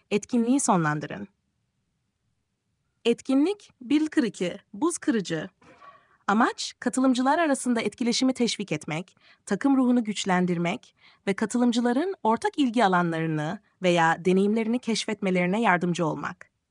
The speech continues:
Süre, on beş yirmi dakika. Hazırlık, malzemeler,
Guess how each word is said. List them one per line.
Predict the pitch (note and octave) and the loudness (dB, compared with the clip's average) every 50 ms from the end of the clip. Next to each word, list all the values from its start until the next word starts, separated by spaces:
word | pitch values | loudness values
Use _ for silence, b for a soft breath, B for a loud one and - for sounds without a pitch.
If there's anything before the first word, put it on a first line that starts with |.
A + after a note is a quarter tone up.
| _ _ _ | _ _ _
Süre, | - - - D4+ A#3 A3 B3+ F4 G4 _ _ _ _ _ _ _ - | -12 -4 -2 0 2 2 0 0 -2 _ _ _ _ _ _ _ 2
on | C4 D#4 D#4+ D4 | 2 4 4 4
beş | D4 D4 - - | 4 2 2 0
yirmi | B3+ C4 C4+ C#4 A3 | 0 2 2 2 0
dakika. | E3+ - - D3+ - - - - - _ _ _ _ _ _ _ _ _ _ _ _ _ _ _ _ _ _ _ _ _ _ _ _ _ | -2 -4 -6 -10 -6 -6 -8 -8 -8 _ _ _ _ _ _ _ _ _ _ _ _ _ _ _ _ _ _ _ _ _ _ _ _ _
Hazırlık, | - C#4+ D4 B3+ D4 D4 C#4 E4+ F4 - - | -2 0 0 2 2 2 2 0 -2 -2 0
malzemeler, | B3+ A#3+ A#3+ B3 A3+ B3+ B3 A#3 A3+ A3 A#3+ D4+ D#4 | 2 4 4 4 4 2 2 2 4 2 2 0 0